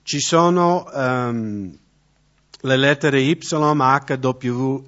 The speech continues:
H, per i studiosi sanno che è il nome di Dio, Yahweh.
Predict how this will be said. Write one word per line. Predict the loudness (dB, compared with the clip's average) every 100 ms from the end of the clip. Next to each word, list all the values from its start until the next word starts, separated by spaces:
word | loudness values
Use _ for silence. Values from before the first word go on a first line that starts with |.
| _ _
H, | -2 0 -2 -2 0 -2 -10 _ _ _ _ -12
per | -2 0
i | 0
studiosi | -4 -4 0 0 0 -4
sanno | -2 -2 -2 -4
che | -4 -4 -4 -10 _ -10
è |
il | -4 0
nome | 2 2 0
di | -4
Dio, | -2 -2 0
Yahweh. | 0 0 0 4 4 2 -4